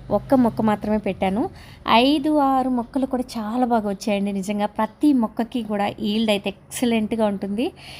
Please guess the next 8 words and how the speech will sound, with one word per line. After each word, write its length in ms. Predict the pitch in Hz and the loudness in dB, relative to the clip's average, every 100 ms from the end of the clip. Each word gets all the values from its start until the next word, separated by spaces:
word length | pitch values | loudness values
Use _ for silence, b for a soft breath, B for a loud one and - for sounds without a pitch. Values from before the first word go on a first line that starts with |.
| B | B
వీక్లీ 460 | 202 247 302 311 302 | 2 2 2 0 2
వన్స్ 320 | 240 220 - | 2 0 -2
మాకు 280 | 214 202 214 | -2 -2 -2
ఇంటికి 380 | 208 214 311 302 | -4 -2 -4 -4
సరిపడా 380 | 262 226 - 208 | -2 -2 -2 -2
పచ్చిమిర్చి 500 | 196 185 214 196 202 | -2 -2 -4 -2 -4
అయితే 200 | 196 208 | -2 -2
వస్తున్నాయి. 720 | 196 - 208 196 196 285 | -2 -2 -2 0 0 0